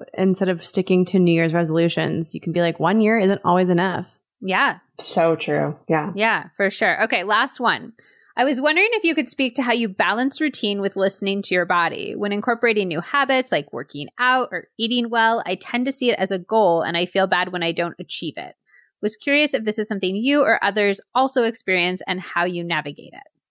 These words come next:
Speaker 3: Are you gonna make fun of my gym routine again?
Speaker 2: I only do that, like, once a month or so.
Speaker 3: Okay, well, it's been a week, so maybe I'll get a free
Speaker 1: <laughs>
Speaker 3: pass. To give the listeners context,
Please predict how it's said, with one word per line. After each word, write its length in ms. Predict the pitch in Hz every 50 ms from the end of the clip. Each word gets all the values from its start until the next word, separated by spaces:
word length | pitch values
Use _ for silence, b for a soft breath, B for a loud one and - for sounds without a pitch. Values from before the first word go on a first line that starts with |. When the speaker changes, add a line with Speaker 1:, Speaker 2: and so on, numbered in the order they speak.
| _ _ _ _ _ -
Speaker 3:
Are 100 | 202 185
you 140 | 180 180 180
gonna 180 | 202 208 208
make 220 | 202 190 185 185 -
fun 200 | - 180 160 160
of 200 | 160 165 165 -
my 140 | 170 160 156
gym 260 | 151 - 175 160 156
routine 380 | 165 160 160 - 185 175 170
again? 360 | 180 185 185 185 196 208 202 - _ _ _ _ _ - B B 285 -
Speaker 2:
I 120 | 208 220 226
only 260 | 233 247 262 285 294
do 220 | 285 - 226 214
that, 320 | 208 202 190 190 - - - _ _ _ _ _ -
like, 240 | 202 165 160 175 -
once 460 | 226 190 185 190 175 175 180 185 - 185
a 40 |
month 280 | 170 151 127 - - - -
or 120 | - -
so. 180 | - - - - - 220 - _ _ _ _ - 208
Speaker 3:
Okay, 280 | 202 202 - 185 170
well, 260 | 165 190 196 185 - -
it's 200 | 214 208 - -
been 200 | - 226 214 202
a 100 | 202 190
week, 280 | 175 160 - - -
so 220 | - - - - 170 156 160 170
maybe 200 | 170 170 175 190
I'll 120 | 185 180
get 200 | - 302 330 294
a 40 | 262
free 140 | 240 170 160
Speaker 1:
<laughs> 40 | 160
Speaker 3:
pass. 600 | - 185 - - 381 349 311 262 294 285 277 220 - - -
To 120 | - 254
give 380 | 214 226 214 202 208 202 196 190 196 196 196 - _ _ -
the 80 | 196
listeners 540 | 180 175 175 180 - 180 165 156 160 160 -
context, 680 | - 196 - - 160 160 - 165 175 170 - - -